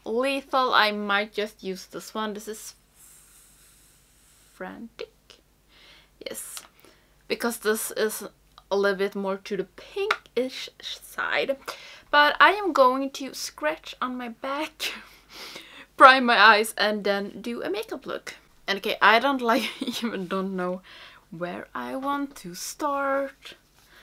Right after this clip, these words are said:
with this. I have no idea. I don't even know if I'm going to use all the palettes, but I think I want to start with something a little bit lighter red. So I might go in with this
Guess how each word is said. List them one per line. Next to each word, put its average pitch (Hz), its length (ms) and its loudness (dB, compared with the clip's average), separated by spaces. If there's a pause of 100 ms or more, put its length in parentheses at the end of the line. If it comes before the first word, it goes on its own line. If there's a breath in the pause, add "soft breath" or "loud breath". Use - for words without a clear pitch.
(320 soft breath)
with 190 380 -8
this. 269 640 -2 (320)
I 190 160 -12
have 254 260 -14
no 220 460 -10
idea. 247 680 -8 (720 loud breath)
I 202 140 4
don't 233 160 2
even 240 260 -2
know 196 180 -2
if 196 140 -6
I'm 185 120 -6
going 180 160 -4
to 170 100 -12
use 156 340 -10
all 220 120 -4
the 220 80 -10
palettes, 233 260 -2
but 254 120 -2
I 254 120 -2 (180)
think 277 200 -6
I - 20 -10
want 294 160 -8
to - 60 -12
start 196 280 -6
with 202 160 -6
something 220 460 -6
a 220 80 -4
little 208 100 -4
bit 185 140 -4
lighter 185 500 0
red. 285 420 0 (800 soft breath)
So - 180 -4
I 254 40 -2
might 233 360 -4
go - 100 -6
in 226 240 -4
with 202 160 -4
this 202 500 -6